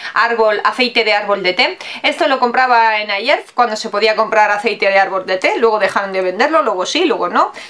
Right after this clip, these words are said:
y luego dejaron de vendernos directamente y nos abandonaron a nuestra suerte.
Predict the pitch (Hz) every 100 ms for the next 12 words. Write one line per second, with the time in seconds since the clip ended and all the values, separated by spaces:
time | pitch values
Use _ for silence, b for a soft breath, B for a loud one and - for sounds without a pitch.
0 | B 220 226 226 214 233 220 196 180 190
1 | 208 240 233 208 226 220 220 196 254 311
2 | 285 - 202 185 180 196 214 190 180 170
3 | 160 - 175 165 -